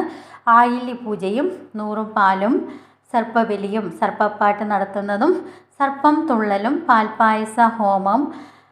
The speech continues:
അഷ്ടനാഗ പൂജ, നവനാഗ പൂജ, സർപ്പരൂപ പൂജ, വെള്ളരി തുടങ്ങിയവയാണ്, ആ, സാധാരണ സർപ്പദോഷം ശമിക്കുവാൻ വേണ്ടി നടത്തുന്ന പ്രധാന വഴിപാടുകൾ.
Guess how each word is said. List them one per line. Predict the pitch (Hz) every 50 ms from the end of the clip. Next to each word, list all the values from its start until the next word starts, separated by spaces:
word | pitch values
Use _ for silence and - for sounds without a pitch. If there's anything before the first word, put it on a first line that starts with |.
| _ _ _ _ _ _ _ _ -
അഷ്ടനാഗ | 262 254 254 - 262 311 302 294 311 302 294 311
പൂജ, | 302 294 269 254 254 220 254 262 330 359 330 - - 233
നവനാഗ | 226 226 220 233 247 247 262 269 277 277 294
പൂജ, | 285 - 233 220 202 220 214 196 196 -
സർപ്പരൂപ | 214 202 208 - 220 214 220 226 226 226 262 254
പൂജ, | 240 202 202 202 196 214 254 320 - - - - - _ _ _ 214
വെള്ളരി | 240 233 233 240 233 233 233 311 370 370 370 - - - _ _ _ _ _ _ _ _ -
തുടങ്ങിയവയാണ്, | 277 277 294 294 311 320 320 311 254 220 202 202 196 240 349 330 - - - - - _ _ _ _ - 233
ആ, | 226 220 214 214 214
സാധാരണ | 214 - 247 240 226 240 233 233 233 226 220 247 330 349 - - -
സർപ്പദോഷം | - 240 233 - 285 294 277 285 294 285 285 - 294 285 285
ശമിക്കുവാൻ | 285 - 254 233 226 254 240 - 311 294 277 247 220
വേണ്ടി | 202 190 185 208
നടത്തുന്ന | 202 196 185 190 - 208 208 277 320 330 -
പ്രധാന | 202 190 196 190 190 202 247
വഴിപാടുകൾ. | 254 214 185 190 185 190 185 180 185 190 190 185